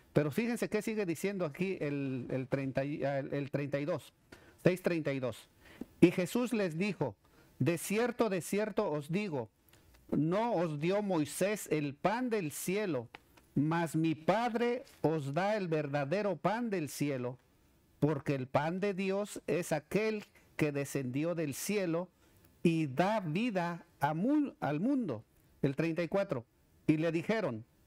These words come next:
"Señor, danos de ese, de este pan". Y el treinta y cinco es un poderoso versículo que dice, Jesús les dijo, "Yo soy el pan de vida, el que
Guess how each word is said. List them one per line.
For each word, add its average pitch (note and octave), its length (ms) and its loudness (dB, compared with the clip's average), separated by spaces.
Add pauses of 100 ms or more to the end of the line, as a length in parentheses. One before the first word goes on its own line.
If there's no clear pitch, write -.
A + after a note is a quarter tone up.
(240)
"Señor, E3 520 2
danos F3+ 520 -2
de C#3 220 -2
ese, E3+ 340 -4
de C#3 280 -4
este C#3+ 240 -2
pan". G3 340 -4 (560)
Y E3 80 4
el F#3 140 -2
treinta E3+ 320 0
y - 20 -4
cinco G#3 340 -2
es - 140 -4
un F#3+ 160 0 (300)
poderoso C#3+ 800 0
versículo E3 580 -2
que C#3+ 140 0
dice, D#3 320 -2 (440)
Jesús A#3 540 4
les E3 300 0
dijo, B2 400 -2 (340)
"Yo F3 380 2
soy A3 360 0
el E3+ 180 0
pan C4+ 460 0 (420)
de D3+ 200 2
vida, F3+ 520 -2 (640)
el E3+ 300 4
que E3+ 400 -2